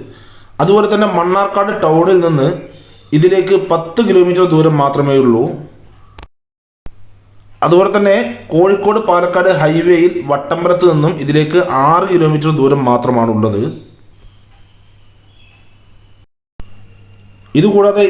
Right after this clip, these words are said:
ഈ സ്ഥലത്തിൻ്റെ തൊട്ടടുത്ത് തന്നെ ഒരു പാലം വരുന്നുണ്ട്. ആ പാലത്തിൻ്റെ പണി നടന്നുകൊണ്ടിരിക്കുന്നുണ്ട്. ഈ പാലം വന്നു കഴിഞ്ഞാൽ ഇവിടെ നിന്നും ഈ സ്ഥലത്ത് നിന്നും ബസ് റൂട്ടിലേക്ക് വെറും ഇരുന്നൂറ്റി അമ്പത്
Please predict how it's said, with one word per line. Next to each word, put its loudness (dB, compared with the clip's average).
ഈ 0
സ്ഥലത്തിൻ്റെ 0
തൊട്ടടുത്ത് -2
തന്നെ 2
ഒരു -2
പാലം 2
വരുന്നുണ്ട്. 2
ആ 2
പാലത്തിൻ്റെ -2
പണി -2
നടന്നുകൊണ്ടിരിക്കുന്നുണ്ട്. 2
ഈ 2
പാലം 2
വന്നു 2
കഴിഞ്ഞാൽ 2
ഇവിടെ 4
നിന്നും 2
ഈ 2
സ്ഥലത്ത് 0
നിന്നും 2
ബസ് -2
റൂട്ടിലേക്ക് 0
വെറും 2
ഇരുന്നൂറ്റി 2
അമ്പത് 0